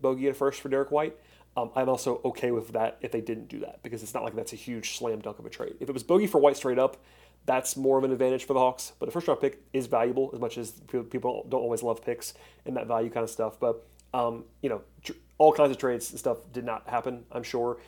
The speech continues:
You're gonna hear Travis talk about that in a second, where they were making calls still and getting calls, but as the later you get into the deadline, in his words, you, you get worse offers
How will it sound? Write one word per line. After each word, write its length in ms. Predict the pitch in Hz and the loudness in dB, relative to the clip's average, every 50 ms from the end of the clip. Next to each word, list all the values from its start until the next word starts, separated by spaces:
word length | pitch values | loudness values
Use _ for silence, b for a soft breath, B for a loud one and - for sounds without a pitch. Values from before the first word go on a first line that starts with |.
| B B B | B B B
You're 100 | 127 123 | -6 -6
gonna 100 | 135 113 | -4 -2
hear 100 | 127 127 | -2 -4
Travis 320 | - - 127 117 117 113 | -2 2 0 0 0 0
talk 200 | - - 127 - | -2 -2 -2 -2
about 200 | 120 110 117 113 - | 0 0 0 0 2
that 100 | 117 117 | 0 -2
in 60 | 113 | -2
a 40 | 117 | -4
second, 320 | - 127 117 - 123 123 | -6 -6 -6 -6 -6 -4
where 100 | 117 117 | -4 -2
they 80 | 113 110 | -2 -2
were 80 | 110 | -2
making 260 | 117 117 117 - 127 117 | -2 -4 -4 -6 -8 -2
calls 260 | - 127 127 127 - | 2 2 2 2 0
still 180 | - 143 139 | 0 0 0
and 100 | 127 120 | 0 0
getting 160 | 120 127 127 123 | -2 -4 -4 -4
calls, 280 | - 123 120 123 110 | -4 -2 -2 -2 -2
but 200 | - 117 117 120 | -2 -4 -4 -4
as 140 | 117 113 - | -4 -6 -4
the 60 | 123 | -4
later 300 | 113 120 127 131 123 117 | -2 0 0 0 -2 -4
you 120 | 139 131 - | -6 -8 -6
get 100 | 135 123 | -4 -4
into 120 | 120 120 | -4 -4
the 80 | 113 107 | -6 -4
deadline, 440 | 120 117 117 117 113 113 113 110 - B B B B B B B B _ - | -4 -2 0 0 -2 -2 -4 -6 -10 B B B B B B B B _ -10
in 80 | 120 110 | -6 -2
his 180 | 123 127 113 | -2 -2 0
words, 300 | 113 117 113 113 107 - | 2 4 4 4 2 0
you, 180 | 127 123 120 - - | -6 -8 -8 -8 -10
you 280 | - - 120 - 127 110 | -12 -16 -14 -14 -10 -6
get 140 | 123 - - | -6 -4 -2
worse 180 | 120 120 - | -2 -2 0
offers 380 | 127 120 131 - 143 135 - | 0 -2 0 0 -2 -4 -4